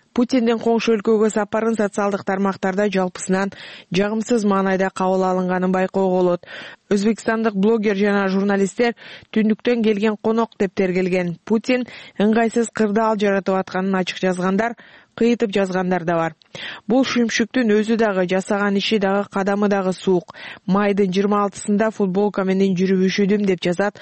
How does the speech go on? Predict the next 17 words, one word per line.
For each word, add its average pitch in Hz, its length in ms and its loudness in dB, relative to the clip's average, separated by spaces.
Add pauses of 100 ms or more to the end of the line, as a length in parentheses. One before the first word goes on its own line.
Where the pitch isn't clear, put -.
(300)
журналист 190 580 0
Муслим 185 500 0
Мирзажонов. 180 800 0 (440)
«Киши 226 360 0
өлтүргүч, 214 560 0 (240)
тилекке 208 360 0
каршы 190 280 -2
башка 190 380 -2
аргабыз 196 340 0
жок. 214 240 -2 (280)
Биз 196 160 -2
кичинекей 208 500 0
мамлекетпиз», — 190 720 0
дейт 175 200 2
блогер 175 480 0 (280)
Худойберди 185 640 0
Замони. 175 640 0